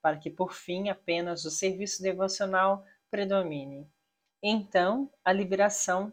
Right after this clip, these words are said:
torna-se possível. Mesmo o trabalho causador de reação dos trabalhadores frutivos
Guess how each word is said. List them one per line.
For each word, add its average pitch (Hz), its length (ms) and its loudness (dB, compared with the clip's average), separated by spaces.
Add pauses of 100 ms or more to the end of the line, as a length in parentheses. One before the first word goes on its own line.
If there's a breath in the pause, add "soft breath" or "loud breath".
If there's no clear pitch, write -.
torna-se 190 460 2
possível. 147 680 -6 (360)
Mesmo 202 580 2
o 254 60 -2
trabalho 196 600 4
causador 185 840 2
de 156 160 -10
reação 175 800 -2
dos 156 240 -8
trabalhadores 185 840 2
frutivos 175 960 -4